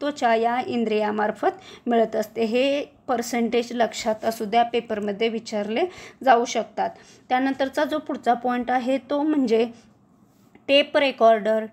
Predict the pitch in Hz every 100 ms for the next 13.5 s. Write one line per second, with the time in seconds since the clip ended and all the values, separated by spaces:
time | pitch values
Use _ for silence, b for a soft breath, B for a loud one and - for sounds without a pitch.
0 | b b b - 240 262 285 285 294 294
1 | 294 233 220 220 - 247 247 277 285 285
2 | 285 240 220 208 247 294 - 277 269 285
3 | 294 269 196 220 220 359 B B - 226
4 | 226 196 220 240 262 277 262 233 214 202
5 | 269 294 294 269 - 233 240 233 247 233
6 | 226 240 302 - 269 - 226 226 220 220
7 | - 262 269 269 277 247 220 240 254 240
8 | 214 208 B B B - 269 294 254 214
9 | 214 233 226 226 226 240 240 233 240 247
10 | 247 269 262 269 269 254 226 226 226 254
11 | 247 254 254 269 247 233 226 214 214 226
12 | - 226 233 233 247 - 220 220 269 277
13 | 233 254 254 220